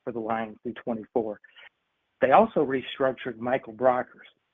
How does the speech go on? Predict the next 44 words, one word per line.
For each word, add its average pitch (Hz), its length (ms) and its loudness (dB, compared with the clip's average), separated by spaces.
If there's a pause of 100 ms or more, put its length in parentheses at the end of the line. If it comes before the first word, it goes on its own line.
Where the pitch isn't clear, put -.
(120)
I 170 60 0
don't 214 200 2
think 156 160 -2
Michael 135 300 2
Brockers 120 540 -8
is 110 140 -8
gonna 117 200 -4
be 110 300 -4
on 123 220 -4
the 127 80 -4
team 143 400 -6 (240)
next 151 280 -4
year. 151 220 -2
I 131 80 -4
think 143 240 -2
he's 139 160 0
a 135 60 2
guy 135 180 6
that's 135 120 -2
gonna 135 140 2
be 139 120 4
released. 135 500 2 (540)
That's 151 260 4
four 160 220 8
million 135 340 0
dollars 127 420 -2 (720)
dead 131 260 2
cap 151 240 0 (100)
space, 107 260 -12 (100)
but - 100 -6
the 143 40 -6
guy 156 160 6
would 147 200 6
have 123 40 -2
made 120 220 -4
thirteen 123 420 -2
million 107 400 -8 (520)
if 113 240 -8
you 113 120 -14
keep 123 200 -4
him 110 100 -6
on. 113 220 -6 (840)
A 143 60 -2
guy, 165 400 8